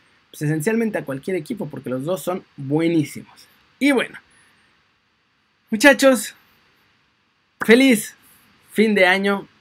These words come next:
espero que estén todos bien, ya sé que se los digo todos los días en los videos, pero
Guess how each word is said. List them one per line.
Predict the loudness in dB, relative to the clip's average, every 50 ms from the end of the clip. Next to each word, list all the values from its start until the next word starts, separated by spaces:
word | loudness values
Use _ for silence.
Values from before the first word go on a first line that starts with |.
| _ _
espero | -20 -10 -6 -2 0 2 2 2 2 0 -6 -12 _ _ _ _ _ _ _ _ _ _
que | -6 -4 -4 -4
estén | -4 -4 -4 -6 -4 -4
todos | -4 -2 -2 -2 -2 -2
bien, | -2 -4 -4 -4 -6 -8 -8
ya | -4 -4 -4
sé | -2 -4 -4
que | -4 -4 -4 -4 -4
se | -4 -4
los | -2 -2 -2 -2
digo | -2 -2 -2 -2
todos | -2 -2 -2 -2 -2 -2
los | -2 -4
días | -4 -4 -4
en | -4
los | -4 -6 -4
videos, | -4 -4 -4 -4 -4 -4
pero | -4 -6 -6